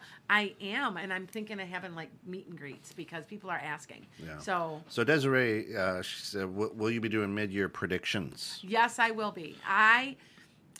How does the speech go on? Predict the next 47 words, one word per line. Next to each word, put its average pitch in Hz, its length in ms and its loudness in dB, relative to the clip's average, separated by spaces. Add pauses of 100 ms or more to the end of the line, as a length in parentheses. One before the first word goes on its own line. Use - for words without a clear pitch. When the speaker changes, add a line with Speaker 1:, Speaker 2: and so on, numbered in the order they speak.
(160)
Speaker 1:
I 202 200 6
have 226 260 -4
not. 196 380 2
Oh, 214 240 0
are 190 140 2
you 233 220 0
got 233 240 8
my, 220 100 4
you've 269 180 2
got 254 160 6
my 196 120 2
prediction 185 420 -2
Speaker 2:
I've 107 160 12
Speaker 1:
page 156 60 4
Speaker 2:
got 147 160 12
Speaker 1:
on 156 80 4
Speaker 2:
the 127 80 6
Speaker 1:
here. 117 100 6
Speaker 2:
beginning 123 240 6
of 101 80 4
the 95 80 4
year 110 200 8
predictions, 80 580 -4
folks, 78 320 -2
and 82 80 0
Speaker 1:
Okay. 92 80 0
Speaker 2:
another 170 280 12
one, 95 460 4 (380)
at 98 80 6
Speaker 1:
Yeah. 104 60 2
Speaker 2:
least 139 240 4
here 131 180 6
in 117 80 4
the, 107 60 4
Speaker 1:
Oh. 113 280 0
Speaker 2:
i-, 104 40 -4
in 110 360 0
the 107 80 2
Midwest 107 480 6
or 101 140 2
Illinois 110 480 0
Speaker 1:
Yes, 90 100 4
Speaker 2:
area, 78 340 0
Speaker 1:
yes. - 280 -8
Speaker 2:
has 85 240 -4
come 90 180 -4
true. 92 580 -2